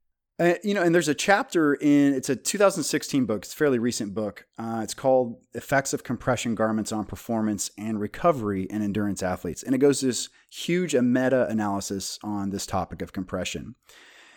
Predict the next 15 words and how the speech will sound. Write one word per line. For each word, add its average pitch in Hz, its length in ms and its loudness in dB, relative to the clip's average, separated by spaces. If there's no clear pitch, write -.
And 127 480 4
it 120 240 2
was 120 160 4
a 117 140 4
two - 320 -2
thousand 131 280 6
fifteen 117 720 2
meta-analysis. 107 840 2
It 110 120 -4
looked 127 220 2
at - 140 0
fifty-five 120 1040 4
peer-reviewed 127 560 8
journal 117 340 2
articles 104 560 0